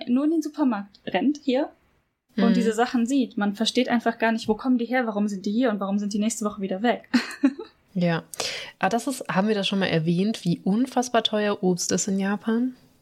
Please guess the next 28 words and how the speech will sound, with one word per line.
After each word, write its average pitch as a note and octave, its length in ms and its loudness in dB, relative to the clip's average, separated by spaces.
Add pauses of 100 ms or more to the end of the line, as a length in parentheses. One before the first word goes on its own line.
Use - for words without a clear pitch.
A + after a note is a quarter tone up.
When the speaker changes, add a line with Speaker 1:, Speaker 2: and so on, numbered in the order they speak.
(1700)
Speaker 1:
Also G3 140 -4
es G3 80 -2
ist - 60 -4
auf G#3 120 -2
jeden G#3+ 120 0
Fall F#3 160 -4
Zeit, F#3 260 -2
falls - 200 -6
wir G#3+ 40 -4
es G3 120 -4
noch G3+ 80 -4
nicht G3+ 160 -4
erwähnt G3+ 280 -6
haben. G3+ 100 0
Speaker 2:
Ja, F3+ 200 2
also F3 340 0
man F3+ 160 2
kann's G#3 220 0
auch G3 120 -2
gerne G3 260 2
noch F#3+ 180 -2
mal E3 280 2
erwähnen, E3 520 0
wie A3+ 440 2
ungeheuer B3+ 1080 0
teuer F#3+ 580 0
Obst G#3+ 400 0
ist. - 320 -2